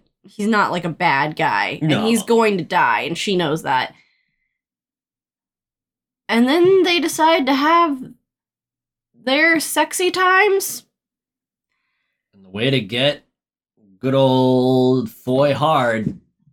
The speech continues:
Speaker 1: James is gonna have to talk about it, and then I'll talk about my reaction, 'cause it, it, it literally churns so many things in me that I can't even say what happens.
Speaker 2: So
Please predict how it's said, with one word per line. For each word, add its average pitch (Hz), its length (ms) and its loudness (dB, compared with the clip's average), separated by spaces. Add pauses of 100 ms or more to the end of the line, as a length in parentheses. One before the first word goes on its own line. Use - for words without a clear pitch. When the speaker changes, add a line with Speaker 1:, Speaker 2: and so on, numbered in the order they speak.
(440)
Speaker 1:
James 320 320 0
is 277 120 -2
gonna 240 200 0
have 190 160 -2
to - 80 -14
talk 185 300 -4
about 165 240 -2
it, 147 140 2
and 202 100 0
then 214 80 0
I'll 233 100 0
talk 233 260 -2
about 180 200 -2
my 175 80 -4
reaction, 156 640 -2
'cause 180 340 -6
it, 208 260 -2
it, 233 400 -2
it 247 280 -2
literally 269 760 0
churns 214 1000 -2
so 196 260 -2
many 202 220 -2
things 190 380 -2
in 180 200 0
me 240 380 -2 (160)
that 208 220 -4
I 202 160 0
can't 247 320 -4
even 233 260 0
say 180 480 0
what 170 220 -2
happens. 143 840 -6
Speaker 2:
So 139 560 0